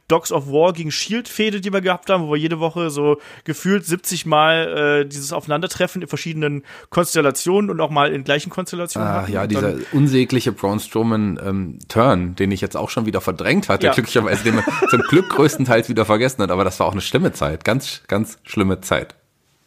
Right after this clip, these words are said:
Speaker 1: Ja, es hat auch einfach nicht großartig Sinn gemacht, ne? Auch diese Konstellation mit, äh, mit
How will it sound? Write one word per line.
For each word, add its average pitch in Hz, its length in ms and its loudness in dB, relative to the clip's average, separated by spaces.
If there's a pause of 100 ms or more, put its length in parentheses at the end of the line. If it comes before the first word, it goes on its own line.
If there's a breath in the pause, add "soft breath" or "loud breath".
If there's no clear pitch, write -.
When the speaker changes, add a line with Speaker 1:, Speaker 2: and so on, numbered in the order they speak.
(1200 loud breath)
Speaker 1:
Ja, 127 60 4
es 139 100 4
hat - 200 -2
auch 151 220 -2
einfach 160 280 4
nicht - 300 -4
großartig 151 420 -2
Sinn 220 140 4
gemacht, 120 400 -4
ne? 131 120 -6
Auch 165 160 -4
diese 143 200 -2
Konstellation 151 720 0
mit, 156 240 -4
äh, 127 260 2 (440 loud breath)
mit 143 160 -6